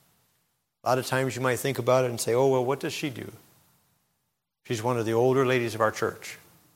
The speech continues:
and her contribution is immeasurable, valuable.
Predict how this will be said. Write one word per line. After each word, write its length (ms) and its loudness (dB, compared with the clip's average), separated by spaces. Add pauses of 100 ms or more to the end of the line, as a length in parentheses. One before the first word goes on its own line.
(340)
and 100 -12
her 100 -6
contribution 680 -4
is 100 -8
immeasurable, 540 -8 (1300)
valuable. 640 -2